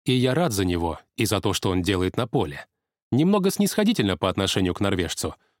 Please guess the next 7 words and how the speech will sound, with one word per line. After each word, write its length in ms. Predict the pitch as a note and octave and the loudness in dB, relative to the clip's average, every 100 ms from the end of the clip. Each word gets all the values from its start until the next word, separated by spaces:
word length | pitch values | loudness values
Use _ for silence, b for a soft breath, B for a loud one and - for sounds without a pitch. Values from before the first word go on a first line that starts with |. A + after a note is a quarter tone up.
| - | -2
Мбаппе 680 | G2 F#2+ F#2 - B2+ E3+ - | 0 2 0 0 0 0 0
не 160 | B2 B2 | 0 0
постеснялся 680 | A2+ - G#2 A2 C3 D#3+ D3+ | 0 0 -2 0 0 0 0
упомянуть 500 | C#3+ A2+ G2 A2+ - | 2 0 2 -2 -2
про 140 | A#2+ | -4
свои 300 | - E3 F#3+ | -2 0 2
награды: 500 | G2+ E2 E2 D#2 D2+ | 0 -2 -4 -6 -12